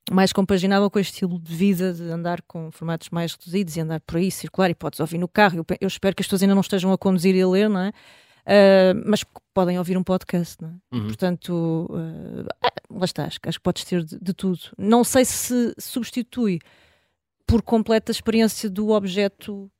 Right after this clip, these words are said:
Speaker 1: livre, não é? Até
Speaker 2: Uhum.
Speaker 1: porque não sei se temos esses números concretos, temos dados recentes que nos dizem que os portugueses estão a ler um bocadinho mais, à conta, sobretudo, das camadas mais jovens, mas, apesar de tudo, continuamos a ser dos europeus que leem menos,
Speaker 2: Uhum.
Speaker 1: e isso continua a preocupar, não é?
Speaker 2: Exato. Ah, Pedro Buxeri Mendes,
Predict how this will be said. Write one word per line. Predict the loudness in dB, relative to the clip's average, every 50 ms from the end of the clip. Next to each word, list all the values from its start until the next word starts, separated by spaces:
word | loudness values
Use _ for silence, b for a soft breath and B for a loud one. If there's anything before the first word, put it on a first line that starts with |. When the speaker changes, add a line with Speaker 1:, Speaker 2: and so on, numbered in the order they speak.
| _ 0
Speaker 1:
livre, | 2 4 4 2 0 -4
não | -6 -6 -6
é? | -8
Até | -6 -4 -2 -2
Speaker 2:
Uhum. | -2
Speaker 1:
porque | 0 0 2
não | 2 2
sei | 2 0
se | 0 0
temos | 0 0 0 0
esses | -2 -2 -2 -2
números | -2 -2 0
concretos, | 0 0 2 2 2 2 2 2
temos | 0 0 2
dados | 2 2 2 2 2
recentes | -2 -4 -2 0 0 0 -2
que | -4 -4
nos | -2 -2
dizem | 0 -2 -2 -4 -4
que | -8
os | -10 -14
portugueses | -14 -12 -8 -6 -6 -6
estão | -6 -6 -4 -2
a |
ler | -2 -2
um | -2
bocadinho | -4 -2 -2 -2 0 0
mais, | 2 2 2 2 2
à | 2 0
conta, | 0 -2 -4 -4 -6 -12
sobretudo, | -14 -16 _ _ _ -10 -8 -6
das | -6 -6
camadas | -6 -4 -2 -2 0 0 0 -2 -2
mais | -2 -2 -2 0
jovens, | 2 2 0 0 0 -4 -6 -8 b b b b b b b b b b b _ -2
mas, | 2 4 6 6 6 6 4
apesar | 2 0 0 0 0
de | 0
tudo, | -2 -6 -6 -6 -4 -4 -6 -8 -10 _
continuamos | -8 -6 -6 -4 -4 -2 -2 -2 -2 -2 -4
a | -6
ser | -8 -10 -8
dos | -6 -4 -2
europeus | -2 -2 -2 -2 -4 -6 -6
que | -8 -8 -4
leem | -2 2 4
menos, | 4 4 4 4 2 -2 -6 -8 -4
Speaker 2:
Uhum. | -2 0 0 0
Speaker 1:
e | 0
isso | -2 -4 -6 -8 -6 -4 -2 -2 -2 -2 -2 -2 -4 -4
continua | -2 -2 -2 -2 -2 -6 -4 -4
a | -6 -4
preocupar, | -2 -4 -4 -4 _ -6 -6 -6
não | -8 -12 -16
é? | -16 -12 -8 -4
Speaker 2:
Exato. | 0 0 0 0 2
Ah, | 4 6 8 8 8 6 6 4
Pedro | 4 4 4 2
Buxeri | 2 0 0 2
Mendes, | 2 2 2 2 -2 -6 -8